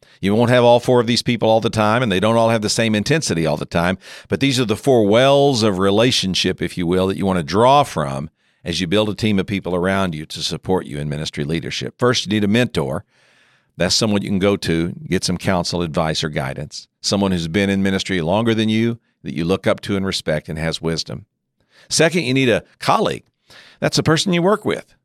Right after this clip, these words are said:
Can be a staff member, a deacon, an elder, a partner in ministry, someone who's got their, uh, their, their, their neck in the yoke with your, with you, and you're double yoked and you're pulling together and you're trying to get the work done.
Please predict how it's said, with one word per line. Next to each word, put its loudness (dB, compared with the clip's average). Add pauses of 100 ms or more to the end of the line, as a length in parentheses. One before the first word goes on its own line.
Can -6
be -2
a -4
staff 0
member, 2
a -2
deacon, -2
an -6
elder, 0 (320)
a -16
partner 0
in 0
ministry, 0 (180)
someone 2
who's 2
got -2
their, 2 (220)
uh, -2
their, -2
their, 0
their 2
neck 0
in 0
the 2
yoke 2
with 0
your, 0
with -2
you, 2
and 0
you're 0
double 4
yoked 2
and -2
you're -4
pulling 0
together 0
and -2
you're -4
trying 0
to -2
get -2
the 0
work 0
done. 0